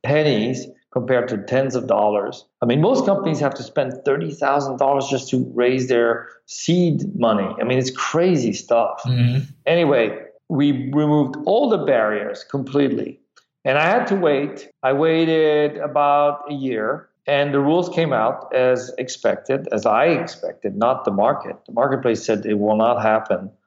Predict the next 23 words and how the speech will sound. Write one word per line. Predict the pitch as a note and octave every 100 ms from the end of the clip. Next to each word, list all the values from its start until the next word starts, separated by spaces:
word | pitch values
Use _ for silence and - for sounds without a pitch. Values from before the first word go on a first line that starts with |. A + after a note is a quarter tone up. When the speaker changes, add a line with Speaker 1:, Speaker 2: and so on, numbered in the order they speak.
| -
Speaker 1:
And | D3 D3 D3 D3
our | C3+ B2+
first | - G#3 A3+ F3
company | E3 - D3+ C#3
that | C3+
we | C3
put | B2+ C#3+
on | C3+ B2
Start | - B2 A#2+
Engine | A#2 A2+ A#2+ A#2
was | A2+ A2 G#2+ -
Elio | D#3 D3 C#3+ C#3 C3
Motors. | B2+ B2 C3+ F#3 A#3+ B3+ - _ _ _ _
It's | B2 A#2+
a | C3
car | - A#2+ A#2
company. | C#3+ C#3+ E3+ G3+ G#3+ - _ _ -
And | D3 D3+ D3
we | D#3+ G#3+
raised | F3 D3 C#3 C3+ C3+ C#3 C3+ _
seventeen | - F3+ E3+ F#3+ F#3+ - - F#3 G#3 G3+ G3+ G3 G3+
million | C3+ C#3 D#3 E3 F3+ E3+ E3+ E3
dollars | D3+ C#3+ C#3 A#2 G2 G2+